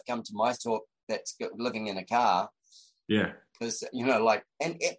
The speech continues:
Speaker 1: just that kind of thing. And I'm not saying that, um, in a way to be smart to, about people who live in a car, but it defines the crowd that's in the room.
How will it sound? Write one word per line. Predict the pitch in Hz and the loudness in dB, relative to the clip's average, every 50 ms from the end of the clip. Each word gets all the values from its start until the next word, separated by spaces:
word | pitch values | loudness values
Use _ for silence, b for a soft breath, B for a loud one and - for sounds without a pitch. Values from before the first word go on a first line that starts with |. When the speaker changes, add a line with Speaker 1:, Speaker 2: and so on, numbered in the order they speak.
| _ _ - | _ _ -8
Speaker 1:
just | 220 190 - - | -8 -6 -4 -4
that | 180 190 190 - | -4 -4 -4 -6
kind | - - 151 147 135 120 | -8 -6 -4 -4 -4 -4
of | 110 - | -6 -4
thing. | - 170 180 156 131 120 | -2 -2 0 0 0 -2
And | 113 120 | -2 -2
I'm | 123 131 | -2 -2
not | 156 165 - - | -2 -2 -4 -4
saying | - - 131 127 120 113 110 | -4 -2 -2 -2 -2 -4 -6
that, | 98 - - _ _ _ _ _ _ _ _ _ _ _ _ _ _ _ - 107 | -8 -12 -14 _ _ _ _ _ _ _ _ _ _ _ _ _ _ _ -4 -2
um, | 104 104 104 101 101 98 98 98 95 90 87 85 - - _ | 0 0 2 0 0 0 -2 -4 -6 -6 -8 -8 -12 -12 _
in | - 110 104 | -6 -4 -4
a | 98 92 | -4 -2
way | 92 107 104 101 95 | 0 0 0 0 -2
to | 95 | -6
be | 82 98 98 98 98 92 | -8 -8 -8 -8 -6 -6
smart | - - - - 110 110 113 107 - - - | -6 -6 -4 -2 0 2 2 2 0 -2 -6
to, | - 101 98 | -10 -8 -6
about | 90 - 92 98 98 - - - | -6 -6 -4 -4 -4 -4 -4 -6
people | 107 107 - 98 95 | -10 -12 -10 -10 -10
who | 92 98 | -8 -8
live | 101 87 | -8 -8
in | 92 90 | -8 -10
a | 92 - | -10 -4
car, | - 127 127 113 - | 0 0 0 0 0
but | 101 98 | -4 -6
it | 92 - - | -8 -10 -14
defines | - - _ 117 117 117 104 - - | -18 -8 _ -4 -4 -2 -4 -8 -10
the | - _ | -14 _
crowd | - 104 104 98 - - | -4 -2 -2 -2 -2 -6
that's | - - - - | -10 -12 -10 -8
in | 95 90 85 | -8 -8 -8
the | 85 82 | -10 -8
room. | 82 92 92 85 80 76 - | -8 -8 -6 -6 -8 -12 -16